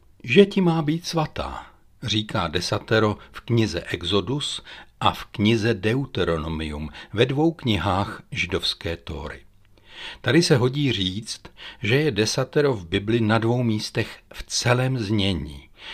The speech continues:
Najdete jej rychle a obyčejně, protože nápovědu nosíte jako já na svém těle. Dvě ruce a dvě nohy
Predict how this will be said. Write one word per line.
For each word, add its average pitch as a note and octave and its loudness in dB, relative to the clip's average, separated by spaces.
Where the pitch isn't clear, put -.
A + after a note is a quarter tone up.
Najdete E3 4
jej D#3 4
rychle D3 4
a - -8
obyčejně, C3 2
protože C3 2
nápovědu G#2+ 2
nosíte C#3 0
jako B2+ 0
já G#2+ 0
na G#2 0
svém E2+ -2
těle. - -8
Dvě F#3 8
ruce C#3 4
a F#3 8
dvě E3+ 8
nohy G#2+ 2